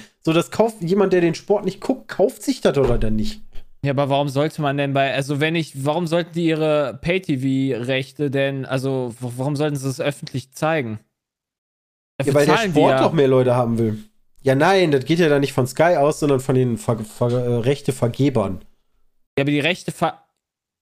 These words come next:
Speaker 2: ja, aber dann würde ja dazone oder Sky oder sowas weniger Geld zahlen, weil sie halt einen
Speaker 1: Das
Speaker 2: Spieltag
Speaker 1: stimmt.
Speaker 2: weniger zeigen können.
Speaker 1: Ja,
Speaker 2: Da
Speaker 1: genau,
Speaker 2: würde
Speaker 1: dann
Speaker 2: ja die D F L weniger Geld verdienen.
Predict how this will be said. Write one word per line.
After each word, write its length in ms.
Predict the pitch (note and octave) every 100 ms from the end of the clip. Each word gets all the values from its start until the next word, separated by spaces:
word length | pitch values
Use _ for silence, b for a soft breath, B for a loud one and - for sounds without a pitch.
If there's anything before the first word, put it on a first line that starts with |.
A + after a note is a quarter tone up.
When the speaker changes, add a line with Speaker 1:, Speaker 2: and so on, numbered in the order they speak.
| _
Speaker 2:
ja, 320 | C3 C3 E3+ F3
aber 160 | C#3+
dann 200 | C#3 D3
würde 160 | E3 E3
ja 100 | D3+
dazone 680 | C#3+ C#3+ B2+ F3+ G3+ F#3
oder 200 | E3+ D3
Sky 400 | C3 - E3+ F#3 E3+
oder 140 | C#3+
sowas 260 | C3+ C3 B2+
weniger 380 | F3 E3 D3+
Geld 340 | C3 D3 F#3+ F3+
zahlen, 460 | - C3 C3+ D3
weil 100 | C#3
sie 100 | C#3 C#3
halt 140 | C#3
einen 180 | D#3+ F3
Speaker 1:
Das 80 | -
Speaker 2:
Spieltag 240 | F3 D#3+
Speaker 1:
stimmt. 60 | B2+
Speaker 2:
weniger 340 | F#3 D#3 A#2+
zeigen 340 | - B2+ A#2 A2+
können. 300 | B2 A2+ A2 _ _
Speaker 1:
Ja, 140 | D3+ C#3+
Speaker 2:
Da 60 |
Speaker 1:
genau, 140 | C3+ D#3+
Speaker 2:
würde 100 | D#3
Speaker 1:
dann 80 | D3+
Speaker 2:
ja 60 | D3
die 140 | D3
D 140 | D3+
F 120 | D3+ C3+
L 220 | D3 D3
weniger 340 | D#3 D3+ C#3+
Geld 200 | C#3 F3
verdienen. 440 | - A2+ A2+ G#2+